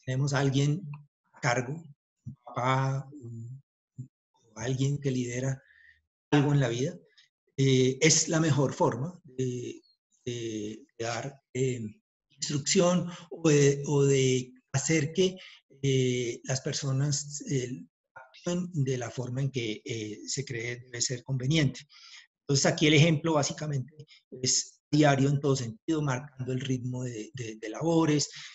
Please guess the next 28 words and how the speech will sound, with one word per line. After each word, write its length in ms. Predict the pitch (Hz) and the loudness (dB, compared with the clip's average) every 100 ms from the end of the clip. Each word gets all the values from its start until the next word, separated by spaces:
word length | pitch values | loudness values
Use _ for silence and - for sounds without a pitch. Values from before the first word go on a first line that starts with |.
| - _ | -20 _
la 180 | 117 110 | 0 0
puntualidad 960 | - 139 135 151 135 131 127 131 135 147 143 - | 2 4 4 4 4 4 4 4 2 0 -4 -4
en, 200 | 135 135 | -2 -2
en 180 | 135 127 | -4 -6
cada 340 | - 127 131 131 | -2 -2 0 0
una 280 | 135 135 135 | 0 0 -2
de 100 | 120 | -4
las, 300 | 107 - - - | -6 -8 -10 -12
eh, 160 | 113 | -2
citas 600 | - 156 143 143 135 127 | 0 0 -2 -2 -4 -4
o, 200 | 107 107 - 131 113 | -6 -12 -18 -16 -14
o 120 | 110 | -14
conferencias 600 | _ _ 104 110 110 131 | _ _ -14 -8 -6 -6
que 120 | 101 | -8
se 160 | 104 98 _ | -12 -14 _
tengan. 480 | 147 143 139 135 127 - _ _ _ - | 2 4 4 2 -4 -10 _ _ _ -2
Mm, 380 | 127 120 120 160 - _ _ _ _ _ _ _ - - - | 0 0 -6 -10 -14 _ _ _ _ _ _ _ -20 -12 -2
eh, 320 | 127 127 123 | 2 2 2
digamos 340 | 147 143 151 - | -2 0 0 0
que, 460 | 160 127 71 - _ _ - | 2 0 -2 -16 _ _ -4
eh, 460 | 139 135 139 - - _ _ _ _ | 0 0 -2 -8 -20 _ _ _ _
cada 180 | 185 185 | -2 2
una 300 | 196 196 190 | 4 4 2
de 60 | 185 | 2
las 180 | 156 160 | 0 0
actuaciones 600 | 123 - - 135 139 143 | -4 -8 -6 -4 -2 -2
del 200 | 147 131 | -2 -2
líder 320 | 147 170 | -4 -6